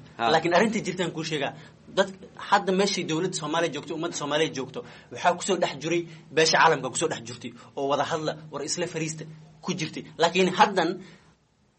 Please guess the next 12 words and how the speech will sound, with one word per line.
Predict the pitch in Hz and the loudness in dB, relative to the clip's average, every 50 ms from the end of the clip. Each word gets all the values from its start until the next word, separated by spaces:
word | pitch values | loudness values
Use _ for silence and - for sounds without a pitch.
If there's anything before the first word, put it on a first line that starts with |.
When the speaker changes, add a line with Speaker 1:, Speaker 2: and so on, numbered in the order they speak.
| _ - | _ -8
Speaker 2:
khilaafkan | 190 202 220 226 226 226 208 185 170 165 | -2 2 2 2 2 2 0 0 0 -2
dhex | - - - 214 | -6 -8 -10 -8
dhacay | 196 180 - 185 190 | -8 -6 -6 -6 -4
Speaker 1:
Marka | 170 160 156 160 214 | -2 -2 0 2 4
Speaker 2:
oo | 165 | 6
Speaker 1:
ayaga | 175 190 220 190 214 208 196 | 6 6 6 8 8 6 8
Speaker 2:
maamul | |
Speaker 1:
baa | 196 196 | 8 8
hadla | 202 202 202 | 8 8 8
Speaker 2:
goboleedyada, | 196 180 226 208 | 8 8 8 8
Speaker 1:
hadla. | 170 190 | 8 8
Speaker 2:
ha, | 190 185 165 - | 8 8 6 4